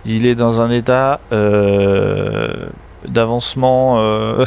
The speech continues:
<laughs> dégradé très important. Euh, il y a je sais plus combien de, euh, on peut le voir, euh, si on va, euh,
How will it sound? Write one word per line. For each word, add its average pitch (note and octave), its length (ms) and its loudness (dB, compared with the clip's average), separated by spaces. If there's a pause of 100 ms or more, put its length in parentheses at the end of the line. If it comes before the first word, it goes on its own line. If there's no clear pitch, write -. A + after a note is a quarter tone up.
<laughs> - 120 -14
dégradé A#2 560 0
très C3+ 280 -2
important. A2+ 360 -2 (1120)
Euh, G2 600 0
il G2+ 100 -6
y G2+ 100 0
a A2+ 100 4
je G#2+ 140 -6
sais - 160 -8
plus G#2+ 180 -6
combien A2 380 0
de, G#2 100 -2
euh, G2+ 500 -2
on G#2 100 -6
peut G#2 180 -10
le G2+ 60 -8
voir, B2 680 0
euh, B2 220 0
si - 280 -10
on G#2 80 -4
va, G#2 260 -6 (840)
euh, A2 80 -6